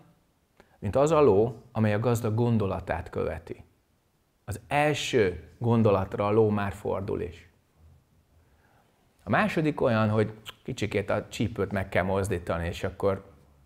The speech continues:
akkor fordul a ló. Kicsit combbal megnyomod, és akkor, akkor. A következő lépés az, hogy ezzel a kis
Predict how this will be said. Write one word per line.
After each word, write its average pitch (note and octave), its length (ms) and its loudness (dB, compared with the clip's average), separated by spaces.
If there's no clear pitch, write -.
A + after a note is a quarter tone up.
akkor G#2 220 -8
fordul F2 420 -2
a D#2 60 -4
ló. - 200 -8
Kicsit G2+ 260 -6
combbal G2 300 0
megnyomod, D#3+ 440 0
és - 160 -4
akkor, - 280 -8
akkor. - 560 -2
A - 40 -20
következő C3 540 4
lépés B2+ 420 2
az, B2+ 160 2
hogy B2+ 300 0
ezzel D3+ 320 -4
a D3+ 60 -4
kis - 280 -8